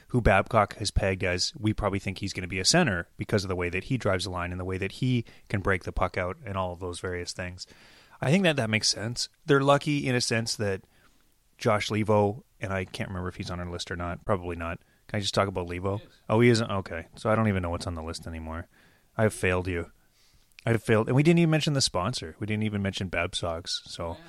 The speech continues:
Speaker 1: this is, this podcast is, like, way off the rails. We should almost just delete the first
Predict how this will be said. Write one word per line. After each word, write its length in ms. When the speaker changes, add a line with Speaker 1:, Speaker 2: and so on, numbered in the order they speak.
Speaker 1:
this 140
is, 80
this 180
podcast 540
is, 120
like, 180
way 220
off 200
the 100
rails. 440
We 100
should 120
almost 240
just 160
delete 380
the 100
first 380